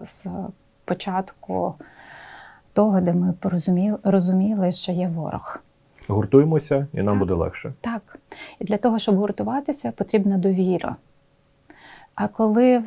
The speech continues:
Speaker 1: нас, а, з'являються сили, то ми починаємо удосконалювати цю довіру і відчувати, розуміти, а де щось не так. І буває, непорозумному проходимо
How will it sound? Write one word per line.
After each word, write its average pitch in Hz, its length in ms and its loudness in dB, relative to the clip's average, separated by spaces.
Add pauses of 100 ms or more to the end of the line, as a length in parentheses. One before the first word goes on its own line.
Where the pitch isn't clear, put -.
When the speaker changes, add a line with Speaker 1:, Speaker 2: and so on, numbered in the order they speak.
Speaker 1:
нас, 208 540 -2
а, 185 180 -2
з'являються 196 800 0
сили, 302 600 -2 (340)
то 196 100 0
ми 247 200 2
починаємо 214 1040 -2
удосконалювати 175 960 0
цю - 220 -4
довіру 196 600 -2
і 190 100 0
відчувати, 214 920 -4 (400)
розуміти, 196 880 0
а 202 120 -2
де 220 160 2
щось 202 320 -4
не 170 100 0
так. 240 500 -2 (640)
І 214 80 2
буває, 214 1080 0
непорозумному 202 1400 0
проходимо 185 960 0